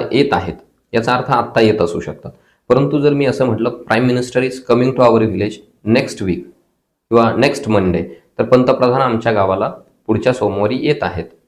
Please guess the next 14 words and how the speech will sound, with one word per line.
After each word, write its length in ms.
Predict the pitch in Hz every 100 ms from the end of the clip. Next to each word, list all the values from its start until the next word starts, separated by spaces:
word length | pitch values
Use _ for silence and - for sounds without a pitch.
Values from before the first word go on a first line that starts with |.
| _
याचा 240 | 107 - 127
अर्थ 220 | 117 117
असा 200 | 113 113
होतो 280 | 107 - 117
की 80 |
पुढच्या 360 | 139 117 110 120
सोमवारी 400 | 117 107 104 110
त्यांचं 320 | 104 98 101
येणं 240 | 101 98 98
निश्चित 340 | 98 - 123
आहे, 200 | 104 113 117 _ _ _ -
भविष्यातली 580 | 95 107 - 120 139
क्रिया 320 | 135 131 123 113
आहे, 240 | 110